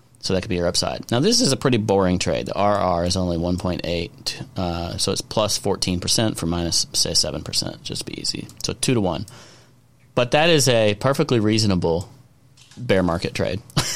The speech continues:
You know, like, just trading tokens in a range. Uh, try not to think too hard about it.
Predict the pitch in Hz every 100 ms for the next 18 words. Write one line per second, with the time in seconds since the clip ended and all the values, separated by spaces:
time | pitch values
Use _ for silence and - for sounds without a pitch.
0 | - 190 - 160 131 107 110 101 95 110
1 | - - - - - - 123 156 147 127
2 | 127 123 113 107 104 82 85 95 - -
3 | - 92 87 85 85 87 - - - 95
4 | 98 90 92 - 90 87 90 95 90 -
5 | - -